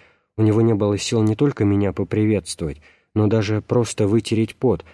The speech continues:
от сильной боли, выступившей у него на лбу. Я был вынужден сказать ему: «Вы, Геронда, совершили такое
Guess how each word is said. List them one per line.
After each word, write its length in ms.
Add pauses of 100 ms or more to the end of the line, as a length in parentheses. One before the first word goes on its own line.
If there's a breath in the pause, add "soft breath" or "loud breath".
(140)
от 160
сильной 320
боли, 440
выступившей 680
у 20
него 240
на 140
лбу. 280 (840)
Я 140
был 160
вынужден 420
сказать 480
ему: 220 (1300)
«Вы, 260
Геронда, 580
совершили 600
такое 560